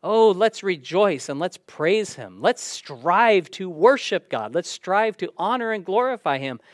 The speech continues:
and to thank him for the marvelous things he's done,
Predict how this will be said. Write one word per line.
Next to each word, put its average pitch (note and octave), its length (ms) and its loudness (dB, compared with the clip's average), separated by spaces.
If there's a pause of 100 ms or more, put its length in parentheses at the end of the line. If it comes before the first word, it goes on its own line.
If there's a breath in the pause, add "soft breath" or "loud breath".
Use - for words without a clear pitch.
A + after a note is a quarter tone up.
(180 loud breath)
and - 140 -4
to F#3+ 100 -2
thank C4+ 480 -4
him A#2+ 180 -10
for - 120 -18
the B2 100 -8
marvelous A3 680 0
things A3 280 -10
he's G3 200 -10
done, E3+ 460 -4